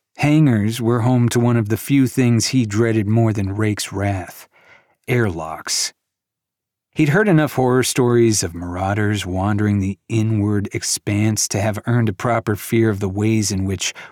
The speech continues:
one could turn an airlock into a torture device. Sensory deprivation, slow, drawn-out depressurizations, or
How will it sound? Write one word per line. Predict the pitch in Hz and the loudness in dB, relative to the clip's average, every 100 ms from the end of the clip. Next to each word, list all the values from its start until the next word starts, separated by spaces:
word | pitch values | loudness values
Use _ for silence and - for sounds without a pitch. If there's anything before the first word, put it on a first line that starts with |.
| _ | _
one | 135 151 110 123 | 0 2 0 -2
could | - 110 | -4 -4
turn | - 110 | 0 2
an | 107 101 | 2 2
airlock | 131 135 98 90 90 - | 0 0 0 -2 -6 -4
into | 98 92 98 | -4 -2 -4
a | |
torture | 87 - 139 - | -4 -2 -2 -2
device. | 90 82 82 82 - - - _ _ _ | -8 -8 -10 -8 -6 -6 -8 _ _ _
Sensory | - - 98 101 - 113 | -8 -4 -4 -4 0 0
deprivation, | 110 117 107 117 123 127 - - 80 - - - _ | 0 -2 -2 -2 2 0 0 -6 -10 -16 -20 -20 _
slow, | - - 110 117 120 117 | -6 -2 0 2 4 2
drawn-out | 104 104 107 110 117 113 120 104 | 0 -2 0 0 0 0 0 -2
depressurizations, | 92 110 117 - 120 107 117 107 101 113 117 - - 73 - - - - - _ | -4 -4 -4 -4 -4 -2 0 0 0 0 0 -2 -8 -10 -10 -10 -18 -20 -20 _
or | 104 110 98 | -4 -2 -2